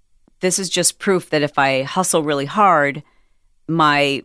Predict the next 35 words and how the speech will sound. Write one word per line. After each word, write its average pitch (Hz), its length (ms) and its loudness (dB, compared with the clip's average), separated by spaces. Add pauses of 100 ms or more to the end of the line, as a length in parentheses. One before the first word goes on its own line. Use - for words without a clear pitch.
relationships 156 920 -2
are 135 100 -2
gonna 131 140 -2
fall 127 200 2
apart 123 260 -2
or 120 60 -6
my, 147 180 2
my 160 200 0
marriage 165 320 2
isn't 139 160 -2
gonna 127 160 -4
last." - 500 -10 (520)
And 175 160 2
in 202 140 0
defense 180 680 -4
of 151 180 -4
Gary 170 260 0
Vaynerchuk, 202 600 -4 (440)
if 160 100 -4
someone 170 300 2
were 160 140 0
to 147 80 -6
say, 147 240 2
"Well, 143 280 -2
this 185 160 -2
is 170 80 -4
just 175 180 -4
proof 190 160 -2
that 147 100 -4
his 151 140 -4
life 151 180 2
was 160 140 -4
out 143 100 0
of 127 60 -4
balance," 156 480 -2